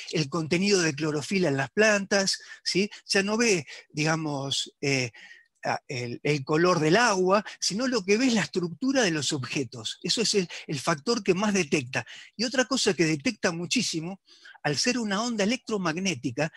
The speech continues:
es muy sensible a los cambios dieléctricos o a los cambios de conductividad, por ejemplo, por la presencia de agua en el suelo, ¿sí? Entonces realmente es casi una medición directa de la humedad del suelo,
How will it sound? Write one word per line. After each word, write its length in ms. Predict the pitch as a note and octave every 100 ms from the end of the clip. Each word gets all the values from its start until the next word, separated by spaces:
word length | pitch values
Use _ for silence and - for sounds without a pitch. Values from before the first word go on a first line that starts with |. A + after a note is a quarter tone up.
| - - -
es 160 | F#3
muy 220 | F3+ C4+ C#4
sensible 680 | G#3+ F#3 - G#3+ D3+ D#3 E3 - -
a 100 | D#3
los 180 | E3 D3+
cambios 400 | B3 B3 G#3+ D#3+
dieléctricos 880 | F3 A#3 A#3 C#3 C#3+ A#2+ D3+ F3 - - - _
o 120 | C3+
a 20 |
los 160 | D3 C3+
cambios 320 | G#3+ G#3+ F#3+
de 100 | D#3
conductividad, 720 | D#3 D#3+ D#3 C#3+ F3+ F#3+ A#3+ A3+
por 120 | D#3
ejemplo, 420 | E3+ F#3+ G3+ A3+ - - _
por 140 | E3 E3
la 120 | D#3+
presencia 640 | C#3 E3+ A#3+ A#3+ - G#3
de 140 | F3+ G3
agua 300 | A3 F#3+ G#3+
en 80 | F3
el 100 | C#3+
suelo, 480 | - G#3+ C3+ B2 - _ -
¿sí? 280 | - F#3 A#3 - - -
Entonces 420 | F#3 C4 - G#3
realmente 640 | A3+ A#3+ A#3+ F#3+ D3 G3+
es 120 | - B2+
casi 240 | C4 -
una 180 | A#3 F3+
medición 600 | F3+ E3 E3+ - A#3+ A#3
directa 600 | F3+ F3 A#3+ - C4+ C4 - - -
de 140 | D#3+
la 120 | E3+ E3
humedad 300 | E3 E3+ F3+
del 140 | D#3+
suelo, 480 | C#3 D3 B2+ A#2